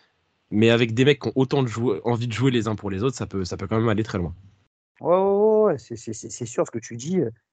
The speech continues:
Speaker 2: Et puis, euh, enfin, quand tu dis l'attaque, elle est pas, elle est peut-être moins forte que la défense, ok.
Speaker 1: Ah oui, non, mais attention, je dis pas qu'elle est mauvaise, elle est incroyable cette attaque, mais tu peux pas faire mieux que notre défense, c'est surtout ça que je disais.
Speaker 2: Ah oui, mais c'est là, là,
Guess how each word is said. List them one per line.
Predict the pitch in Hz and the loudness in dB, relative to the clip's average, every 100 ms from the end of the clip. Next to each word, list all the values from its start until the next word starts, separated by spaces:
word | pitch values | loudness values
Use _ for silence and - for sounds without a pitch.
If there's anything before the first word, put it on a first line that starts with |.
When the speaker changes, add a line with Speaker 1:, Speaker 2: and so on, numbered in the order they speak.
| _ | _
Speaker 2:
Et | - 117 | 0 0
puis, | 117 127 117 | -2 -2 0
euh, | |
enfin, | 110 113 92 | 0 -4 -6
quand | 107 | -14
tu | - | -6
dis | 120 | -2
l'attaque, | 110 127 123 120 | 0 2 2 2
elle | 104 | -4
est | - | 0
pas, | 110 - _ _ _ _ | -2 -2 _ _ _ _
elle | 117 | -4
est | |
peut-être | 113 147 127 | 2 2 4
moins | 151 147 | 4 4
forte | 156 - | 0 -2
que | 131 | -2
la | 117 | -2
défense, | 120 - - - | -4 -4 -6 -6
ok. | 123 151 156 - | -2 -2 -2 0
Speaker 1:
Ah | 143 | 6
oui, | 190 | 8
non, | 151 123 | 8 8
mais | 110 | 4
attention, | 147 135 160 | 2 0 0
je | 101 | -2
dis | 113 | 0
pas | 131 113 | 2 2
qu'elle | 107 | 2
est | 107 | 2
mauvaise, | 117 120 95 | 4 4 4
elle | 92 | 0
est | 98 | -2
incroyable | 123 - 139 117 | -2 2 4 4
cette | 120 107 | 0 -2
attaque, | 104 101 | -2 -2
mais | 101 107 98 87 - - 123 | 0 0 -2 -8 -12 -8 -8
tu | 123 | -2
peux | 123 | 2
pas | 127 127 | 4 4
faire | 117 113 | 2 2
mieux | 131 | 2
que | 120 | 0
notre | 107 | 0
défense, | 92 110 110 95 | 0 0 -2 -4
c'est | |
surtout | 98 90 | -8 -8
ça | 92 95 | -6 -4
que | |
je | 104 | -4
disais. | 101 - _ _ _ _ - | -6 -8 _ _ _ _ 2
Speaker 2:
Ah | |
oui, | 143 120 | 2 2
mais | 107 | -4
c'est | - 117 | -8 -4
là, | 120 113 | -2 -2
là, | 107 | -4